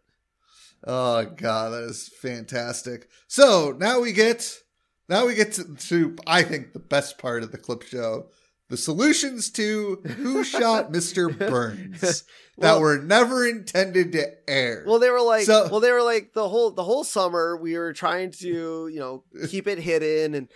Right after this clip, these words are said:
Speaker 2: so we came
Speaker 1: Yeah.
Speaker 2: up with all these other alternate endings just to keep people guessing.
Speaker 1: Yeah. So, I mean,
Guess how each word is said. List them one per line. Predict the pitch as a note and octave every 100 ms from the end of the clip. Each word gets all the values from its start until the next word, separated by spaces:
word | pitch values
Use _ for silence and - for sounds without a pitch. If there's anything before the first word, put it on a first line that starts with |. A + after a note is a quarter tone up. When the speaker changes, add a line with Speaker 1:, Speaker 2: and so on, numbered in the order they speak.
| _
Speaker 2:
so | - F#3
we |
came | - A3
Speaker 1:
Yeah. | A3
Speaker 2:
up | G3
with | F3
all | F#3 F#3+
these | F3+ G3 E3
other | F3 F3
alternate | D3+ E3+ F3 E3+
endings | D#3+ D3 D#3 D3+
just | E3 C#3+
to |
keep | - F3+ -
people | F3 D3+ C3+
guessing. | - D3 C3 C3+ C#2+ C#3 _ _ _ _ _ -
Speaker 1:
Yeah. | D#3+ D3 A2+ - - _
So, | - G3 F#3 F#3+ -
I | F#3
mean, | G3 G#3+ G#3 G#3 F#3+ F3